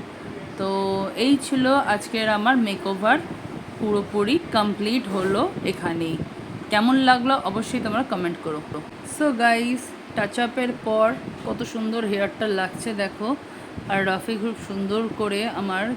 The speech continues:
কালারটা করে বলে আমি বারে বারে এখানেই আসি। So দেখো আমার ফাইনাল লুক, তোমরা কমেন্ট করে জানিও কেমন লাগছে আমায়। তো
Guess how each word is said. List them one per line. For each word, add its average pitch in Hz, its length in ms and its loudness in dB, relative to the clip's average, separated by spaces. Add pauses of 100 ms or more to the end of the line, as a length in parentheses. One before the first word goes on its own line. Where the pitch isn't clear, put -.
(140)
কালারটা 190 480 0
করে 190 240 0
বলে 196 280 -2
আমি 190 240 -2
বারে 175 220 0
বারে 185 340 -2
এখানেই 180 540 -4
আসি। - 320 -6 (1300)
So 220 240 -4
দেখো 269 400 0 (400)
আমার 196 260 -2 (140)
ফাইনাল 208 420 0
লুক, 220 280 0 (440)
তোমরা 196 280 0
কমেন্ট 190 380 -4
করে 202 160 -2
জানিও 190 460 -2
কেমন 185 240 -2
লাগছে 170 420 -4
আমায়। 143 260 -4 (760)
তো 247 420 6